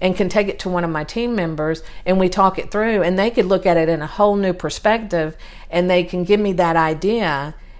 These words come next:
And now I'm creating this new habit based on some feedback that I'm getting. Okay. So kinda think about that. You know, when you are creating, you see a habit that you wanna create or can do better in,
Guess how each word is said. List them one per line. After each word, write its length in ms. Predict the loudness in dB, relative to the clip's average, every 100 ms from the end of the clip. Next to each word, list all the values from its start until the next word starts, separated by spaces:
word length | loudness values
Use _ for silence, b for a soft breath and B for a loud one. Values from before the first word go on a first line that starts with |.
| -4
And 180 | 0 4
now 240 | 4 4
I'm 140 | 2
creating 520 | 0 2 4 4 2 -4
this 160 | -4
new 160 | -6 -6
habit 500 | -2 0 2 2 2
based 340 | 2 2 0
on 220 | -2 -2
some 240 | -6 -8 -6
feedback 580 | -2 -2 -2 -2 -2 -2
that 120 | -2
I'm 160 | -2 -6
getting. 320 | -8 -8 -16 -20 -20 -14
Okay. 520 | -14 -10 -8 -6 -6 -8 B B B
So 160 | 2 4
kinda 320 | 4 0 0 0
think 200 | -2 2
about 300 | 6 6 6
that. 220 | 2 2
You 80 | 2
know, 220 | 4 2 0
when 260 | -4 -4 -2
you 200 | -2 2
are 400 | 6 6 4 -4
creating, 800 | -2 2 4 4 2 -4 -6 -6
you 220 | -4 -4 -4
see 260 | -4 0
a 60 | 0
habit 400 | 4 4 4 0
that 220 | -4 -2
you 80 | -2
wanna 240 | 0 -2
create 680 | -4 -4 0 2 2 0 -4 B B B
or 120 | -2
can 260 | -2 -2 -2
do 160 | -2 2
better 340 | 2 4 2
in, 220 | -2 -6